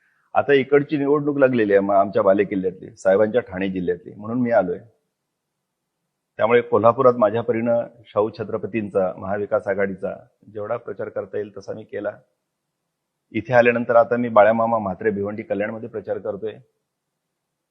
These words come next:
डोंबिवली मतदारसंघामध्ये वैशालीताई दरेकर आमच्या आहेत मशाल घेऊन, त्यांच्या प्रचारासाठी मला बोलावलेलं आहे.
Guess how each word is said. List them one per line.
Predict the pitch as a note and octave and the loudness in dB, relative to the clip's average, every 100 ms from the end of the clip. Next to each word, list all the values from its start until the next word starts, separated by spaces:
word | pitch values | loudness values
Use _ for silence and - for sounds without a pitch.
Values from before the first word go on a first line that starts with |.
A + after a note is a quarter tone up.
| _ - | _ -6
डोंबिवली | F#2 G#2+ A2+ B2 B2 | 0 2 2 2 2
मतदारसंघामध्ये | A#2 A2+ A2 A2+ A2+ A2 A2+ A2 A2+ | -2 -2 0 0 -2 -6 -6 -6 -6
वैशालीताई | G#2+ G2 G#2 G#2+ - G#2 | -6 -4 -6 -6 -4 -2
दरेकर | F#2+ G2 G2 A2 | 0 0 -2 -6
आमच्या | G2+ G#2+ | -8 -6
आहेत | G2 G#2 G2+ | -6 -6 -12
मशाल | G#2 G2 G#2 G2 | -12 -4 -2 -2
घेऊन, | F#2 F#2+ | -6 -10
त्यांच्या | - _ - G2 G2 | -14 _ -14 -12 -10
प्रचारासाठी | G#2 G2+ A2 G#2+ A2+ | -10 -10 -10 -14 -14
मला | A#2 A2 | -8 -6
बोलावलेलं | F#2+ G2 F#2+ F#2+ F#2 | -2 0 0 0 -2
आहे. | F2+ F#2 | -6 -10